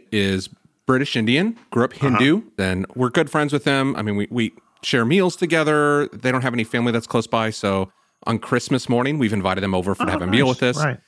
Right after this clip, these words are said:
Speaker 1: And so he would see these people coming over, and he's like, "Oh, are you having a meeting of some sort?" And we're talking, "We're having a Bible
Speaker 2: <laughs>
Speaker 1: study," and,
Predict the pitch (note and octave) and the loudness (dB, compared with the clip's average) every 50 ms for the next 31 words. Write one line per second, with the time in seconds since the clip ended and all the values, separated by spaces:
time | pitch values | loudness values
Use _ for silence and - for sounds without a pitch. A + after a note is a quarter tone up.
0 | _ _ - - C3 C3 A#2+ - - C#3 B2+ B2 B2+ C3+ - G3+ G#3 G#3 - - | _ _ -4 -2 0 0 0 0 0 2 2 2 2 0 0 0 0 0 -2 -4
1 | - F3+ F3 D#3+ C#3 C3 B2 A#2 - - - G#3 G3+ F3 C3 - C#3 B2 A2+ A2 | -4 -4 -2 0 2 2 2 2 0 0 0 0 2 0 0 0 0 0 2 2
2 | A2+ B2+ A2+ - A2+ A2 - G3+ A3 F#3 B2+ A#2+ A2+ A2 A#2+ D3+ G#3 C#4+ F4+ E4 | 2 0 -2 -2 -4 -2 -2 0 2 2 2 2 2 2 0 0 2 2 2 2
3 | D#3 A2+ G2+ G2+ G2 - - F2+ F#2+ - - - E2 D2+ - A2 G2+ - - - | 2 2 0 0 -4 -6 -6 -8 -8 -8 -8 -8 -8 -8 -8 -10 -10 -8 -6 -4
4 | - - B2+ C3+ C#3+ B2+ B2 A2+ A2+ G#2 F#2+ - G2 G2 G2+ A2 A2 - - A2 | -2 0 0 0 2 2 2 2 0 0 0 0 0 0 0 0 -2 -4 -2 -2
5 | G#2 G#2 G2+ G#2 G#2 G2+ F#2 F#2 F#2+ | 0 0 0 2 2 0 0 0 -4